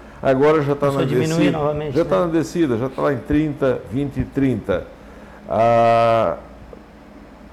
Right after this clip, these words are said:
Speaker 1: o Guinzani, Guinzani tá te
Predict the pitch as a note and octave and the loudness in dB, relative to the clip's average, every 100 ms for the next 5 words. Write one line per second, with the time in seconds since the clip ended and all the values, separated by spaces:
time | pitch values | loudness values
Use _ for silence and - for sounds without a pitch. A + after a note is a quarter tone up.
0 | - - - - - C3 C3+ G#3 E3+ G#2 | -20 -20 -20 -14 -8 -6 -2 0 0 2
1 | E3+ A#3 F#3 A2+ F#2+ D#2+ - G#2+ D#3 C3+ | 4 4 4 0 -2 -8 -14 -4 -2 0
2 | A2 F3+ D3+ C3+ | 0 -2 -2 -8